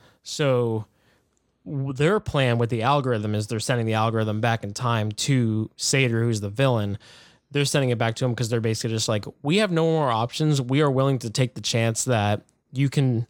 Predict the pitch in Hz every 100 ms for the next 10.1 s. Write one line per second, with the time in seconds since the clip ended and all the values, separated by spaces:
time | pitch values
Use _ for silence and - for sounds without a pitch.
0 | _ _ _ _ 139 127 131 147 143 139
1 | 139 135 - 131 131 120 110 - 135 113
2 | 131 147 147 135 151 143 139 135 131 127
3 | 127 127 _ 131 131 113 104 104 - -
4 | _ - 123 123 113 123 120 - - 131
5 | 123 117 - - _ _ 131 123 117 127
6 | 104 104 156 156 147 139 123 120 120 123
7 | 107 104 104 107 113 110 127 117 117 117
8 | 123 - 110 107 107 120 107 110 110 101
9 | - _ _ _ _ _ _ _ _ 131